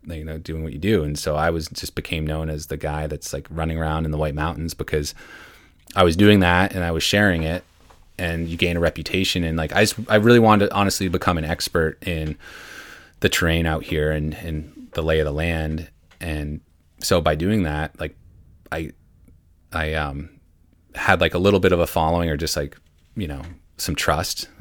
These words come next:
in the community that, okay, Andrew knows what he's talking about. He's out there testing this, using this gear. And, um, everyone talks about the East Coast as having, like, really technical terrain and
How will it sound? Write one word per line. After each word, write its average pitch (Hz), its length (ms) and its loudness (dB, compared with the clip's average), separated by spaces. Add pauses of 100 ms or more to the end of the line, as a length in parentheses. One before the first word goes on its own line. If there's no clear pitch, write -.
(200)
in 78 280 -6
the 76 80 -6
community 80 520 -2
that, 71 180 -8 (160)
okay, 71 320 -8
Andrew 82 220 -4
knows 78 260 -4
what 73 60 -8
he's 69 100 -8
talking - 320 -10
about. 64 300 -12
He's 78 180 -8
out 69 180 -8
there 65 280 -10 (420)
testing 78 320 -4
this, 67 220 -8
using 104 260 4
this 80 140 0
gear. 80 320 0
And, 73 220 -6 (800)
um, 76 420 -8 (540)
everyone 90 380 4
talks 78 300 0
about 73 300 -2
the 76 120 -8
East 76 180 -6
Coast 71 280 -6
as 76 80 -10
having, 69 340 -8
like, 62 220 -16
really 71 400 -8 (260)
technical 73 460 -4
terrain 69 540 -6
and 69 220 -10